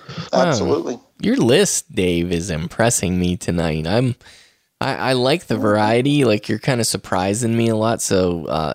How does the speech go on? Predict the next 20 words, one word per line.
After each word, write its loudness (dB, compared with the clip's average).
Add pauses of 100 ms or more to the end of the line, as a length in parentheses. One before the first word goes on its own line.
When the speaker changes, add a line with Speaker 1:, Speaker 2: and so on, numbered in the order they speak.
Speaker 1:
and, 0
and 2
the 2
Ghost 0
Breakers, 0
everybody, 0
from -6
nineteen 0
forty, 0 (720)
um, -2 (440)
it 2
has, 2
I 0
have -2
to -6
say, 0
probably 2
the 0
least 0
scary 0